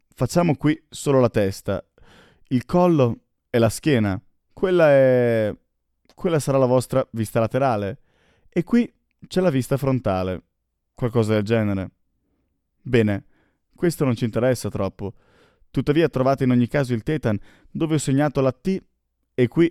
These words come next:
abbiamo il punto di difficoltà che più lo tocca. Quello che preoccupa il tetan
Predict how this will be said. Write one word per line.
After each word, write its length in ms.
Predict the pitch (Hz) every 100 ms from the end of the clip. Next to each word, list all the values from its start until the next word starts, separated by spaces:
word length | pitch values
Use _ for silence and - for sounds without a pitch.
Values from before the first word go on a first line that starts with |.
| -
abbiamo 280 | 117 117 139
il 120 | 147
punto 320 | - 160 143
di 160 | 120 117
difficoltà 680 | 135 - 135 131 123 123 -
che 140 | - 120
più 100 | 120
lo 100 | 117
tocca. 460 | 80 - - 95 - _ _ _ _ _ _ _ _ _ -
Quello 260 | - 233 214
che 160 | 139
preoccupa 460 | 123 131 156 127 127
il 100 | 117
tetan 420 | 120 104 - 107